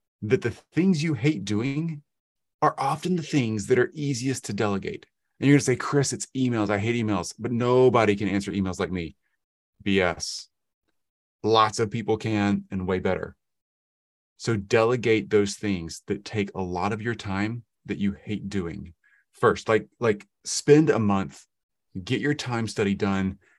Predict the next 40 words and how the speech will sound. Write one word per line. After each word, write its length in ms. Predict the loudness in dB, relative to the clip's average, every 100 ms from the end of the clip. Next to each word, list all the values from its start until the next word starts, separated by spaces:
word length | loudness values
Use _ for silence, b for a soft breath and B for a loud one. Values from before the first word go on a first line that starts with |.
| _ -12
learn 440 | -6 0 2 4
what 160 | 2 2
you 60 | -4
need 140 | -6
to 60 | -2
delegate, 600 | 2 2 2 -2 -4 -10 b b
and 180 | -4 -2
go 260 | 4 4 4
through 200 | -4 -6
the 80 | -6
pain 480 | -4 -4 -4 -6 -8
of 140 | -12 _ _
finding 380 | -2 -2 -2 -6
someone 400 | -4 -4 -2 -2
to 100 | -4
help 320 | -6 -8 -6
you 60 | -8
do 160 | -6 -4
that 200 | -6 -8
and 100 | -14
hand 340 | -8 -4 -2
it 80 | -2
off. 380 | 0 -2 -4 -20 b b b b _
And 120 | 0 4
they'll 160 | 4
quit, 300 | 4 6 6
you 60 | 4
have 160 | -6
to 60 | -6
find 180 | -4 -4
somebody 220 | 0 2
else. 160 | 2 0
And 100 | 4
they'll 120 | 4
quit, 160 | 6 2
you 60 |
have 100 | 2
to 20 | -2
find 140 | -2
somebody. 180 | -4